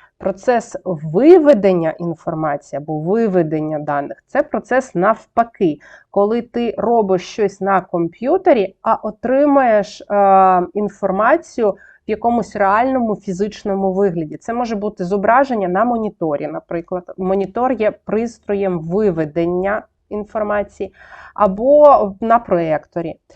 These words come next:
Або це може бути, е, роздрукована якась на принтері інформація. Відповідно, принтер те-, також є пристроєм виведення даних. А,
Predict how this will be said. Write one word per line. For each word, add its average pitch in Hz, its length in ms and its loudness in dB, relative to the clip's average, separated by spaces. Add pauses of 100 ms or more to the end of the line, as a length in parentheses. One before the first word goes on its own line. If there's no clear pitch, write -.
(320)
Або 196 320 2
це 294 160 2
може 262 340 4
бути, 254 640 -2
е, 233 140 4 (720)
роздрукована 220 1120 0
якась 202 340 0
на 190 80 -2
принтері 196 480 -2
інформація. 185 880 -2
Відповідно, 202 880 -2
принтер 202 520 0
те-, 208 140 -2
також 202 640 -4
є 185 140 -2
пристроєм 214 1040 -6
виведення 165 920 -4
даних. 135 440 -10 (500)
А, 190 380 2